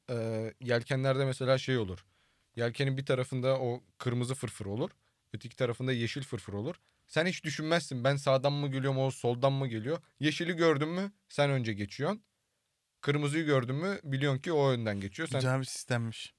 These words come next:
Speaker 1: uçaklarda senin kafanda da var. O niye <laughs> orada öyle?
Speaker 2: Kanka işte bildi hangisi hangi taraf diye.
Speaker 1: İşte evet, evet. Konuşma önce <laughs> hangimiz de belli olsun diye.
Speaker 2: <laughs> Yok kanka, onunla alakalı değil.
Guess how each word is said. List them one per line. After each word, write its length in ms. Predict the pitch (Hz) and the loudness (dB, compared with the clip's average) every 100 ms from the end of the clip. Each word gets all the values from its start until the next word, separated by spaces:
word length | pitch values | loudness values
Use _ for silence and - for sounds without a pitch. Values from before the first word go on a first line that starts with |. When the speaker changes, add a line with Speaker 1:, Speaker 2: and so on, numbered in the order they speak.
| _ | _
Speaker 1:
uçaklarda 520 | 120 139 135 151 160 190 | 0 2 4 4 2 2
senin 260 | 190 190 - | -2 -4 -4
kafanda 460 | - 135 143 147 170 | 2 4 6 6 6
da 100 | 120 | 6
var. 120 | 87 | 4
O 200 | 120 139 | -2 0
niye 180 | 139 127 - 143 | 2 2 2 0
<laughs> 160 | - | 0
orada 280 | 135 127 156 | 0 0 0
öyle? 400 | 127 123 123 226 - - _ - - _ _ _ - - - - - _ _ | 0 0 -2 -4 -8 -20 _ -20 -20 _ _ _ -20 -14 -14 -14 -20 _ _
Speaker 2:
Kanka 320 | - 123 123 | -10 -8 -6
işte 300 | 131 - 175 | -6 -4 -2
bildi 280 | 208 214 214 | -2 0 0
hangisi 420 | 185 180 170 - | 0 -2 -2 -2
hangi 220 | 160 156 | -2 -2
taraf 260 | 139 143 135 | -2 -2 -2
diye. 80 | 131 | -2
Speaker 1:
İşte 280 | 127 139 123 104 110 | -2 -4 -6 -8 -6
evet, 260 | 123 107 - | -4 -4 -6
evet. 260 | 127 117 - - | -6 -6 -8 -2
Konuşma 340 | 139 147 165 | 0 2 4
önce 240 | 160 143 143 | 4 6 6
<laughs> 160 | 185 | 8
hangimiz 500 | 165 139 139 139 131 | 8 6 4 0 2
de 180 | 165 139 | 0 4
belli 260 | 135 139 131 | 4 6 4
olsun 280 | 127 - 131 | 2 0 -2
diye. 100 | - 226 - - 285 - - 294 - | -2 -4 -8 -8 -10 -8 -10 -8 -4
Speaker 2:
<laughs> 100 | 147 | -4
Yok 140 | 139 - | -2 -2
kanka, 320 | 135 135 127 | -2 0 0
onunla 160 | 127 127 | 2 0
alakalı 480 | 123 123 131 123 | 0 0 -2 -2
değil. 140 | 120 | -2